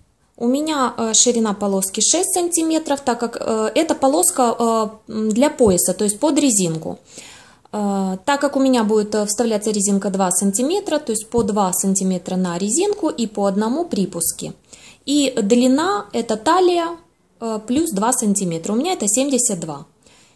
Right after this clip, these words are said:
Теперь сшиваем здесь и разутюжим в разные стороны.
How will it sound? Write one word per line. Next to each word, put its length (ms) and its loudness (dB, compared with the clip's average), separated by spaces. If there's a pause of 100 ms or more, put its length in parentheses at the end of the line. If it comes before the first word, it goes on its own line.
(180)
Теперь 540 -2 (380)
сшиваем 960 0 (580)
здесь 560 -2 (280)
и 120 0
разутюжим 600 0
в 40 0
разные 320 -2
стороны. 520 -6